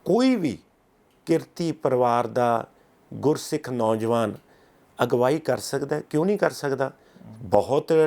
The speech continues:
ਟੈਲੈਂਟ ਹੈ ਸਾਡੇ ਨੌਜਵਾਨਾਂ 'ਚ, ਸਾਡੇ ਯੂਥ ਵਿੱਚ। ਅੱਜ ਸਾਡੇ, ਲੇਕਿਨ ਇੱਕ ਤੁਸੀਂ ਦੇਖੋ ਕਿ ਇੱਕ ਸ-, ਮਹੰਤਾਂ ਦੀ ਗੱਲ ਕਰਦੇ ਆ, ਤੁਹਾਡੇ ਨਾਲੋਂ ਵੱਡਾ ਮਹੰਤ ਕੌਣ ਹੈ?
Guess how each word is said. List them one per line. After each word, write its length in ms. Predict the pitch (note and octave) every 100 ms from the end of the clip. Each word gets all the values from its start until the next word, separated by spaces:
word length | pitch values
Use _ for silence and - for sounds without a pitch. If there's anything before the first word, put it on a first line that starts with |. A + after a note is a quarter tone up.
| D3
ਟੈਲੈਂਟ 400 | C#3+ C#3 D3+ D3
ਹੈ 260 | C#3+ C#3+ -
ਸਾਡੇ 340 | - A#2+ A#2+ C3
ਨੌਜਵਾਨਾਂ 600 | B2 A#2+ A#2+ C3 C3+ C3+
'ਚ, 180 | C3+ C3+ - - -
ਸਾਡੇ 300 | - A#2+ B2+
ਯੂਥ 360 | A#2 B2 D3 B2
ਵਿੱਚ। 360 | D3 - - - _ - - - A2+
ਅੱਜ 140 | A#2+
ਸਾਡੇ, 380 | B2+ C3+ C3 D3 - - - - -
ਲੇਕਿਨ 640 | A2+ C#3+ E3+ A3 A3 A3 - _ _
ਇੱਕ 200 | F#3 -
ਤੁਸੀਂ 340 | - F3+ F3+ D#3
ਦੇਖੋ 560 | G#2+ - G2 G#2+ - - _ _ - _ _ _ _
ਕਿ 220 | G3 A3 - -
ਇੱਕ 280 | F#3+ -
ਸ-, 360 | G3 - - - _ -
ਮਹੰਤਾਂ 580 | B2+ B2 E3+ F#3+ - G#3+
ਦੀ 140 | G3+
ਗੱਲ 240 | C#3+ C3
ਕਰਦੇ 460 | A#2+ A2+ F#2 F#2+ F#2
ਆ, 60 | - - _ - G2 - -
ਤੁਹਾਡੇ 340 | F#3+ E3+ C3 D#3
ਨਾਲੋਂ 320 | G#3 A3 A3+
ਵੱਡਾ 260 | F3+ D3 E3
ਮਹੰਤ 380 | D#3 D3+ D3+
ਕੌਣ 300 | C#3+ A#2 F2+
ਹੈ? 100 | C3